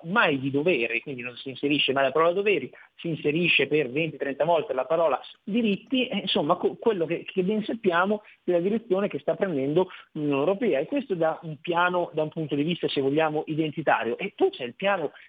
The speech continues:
economico, per cui da un punto di vista economico que-, la, la follia del dire, faccio un esempio su tutti, dismettiamo nel duemilatrentacinque il motore endotermico, il motore diesel e benzina,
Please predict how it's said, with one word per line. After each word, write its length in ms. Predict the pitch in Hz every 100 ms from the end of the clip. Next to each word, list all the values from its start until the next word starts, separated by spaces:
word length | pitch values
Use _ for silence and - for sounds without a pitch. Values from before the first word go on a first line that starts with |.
| _
economico, 720 | - - 208 254 131 127 117
per 160 | 147
cui 220 | 143 233 147
da 80 |
un 80 | 143
punto 260 | 180 180 165
di 60 |
vista 260 | 175 202 -
economico 600 | 170 202 247 160 139 117 - -
que-, 220 | - 185
la, 180 | 156 151 147
la 240 | 147 160 -
follia 560 | 165 170 220 214 143 123
del 500 | 151 156 135 135 139
dire, 500 | 190 151 123 113 -
faccio 280 | - 143 147
un 60 |
esempio 340 | 139 180 170 160
su 120 | 156
tutti, 500 | 214 160 - 120 120
dismettiamo 640 | 147 147 - - 202 180
nel 100 | 156
duemilatrentacinque 1000 | 147 156 180 160 151 147 - 185 165 135 - - -
il 100 | -
motore 380 | 151 147 185 170
endotermico, 720 | 147 147 165 175 131 147 165
il 60 | 170
motore 280 | 135 147 143
diesel 280 | 175 151 139
e 40 |
benzina, 640 | 165 214 175 175 190 240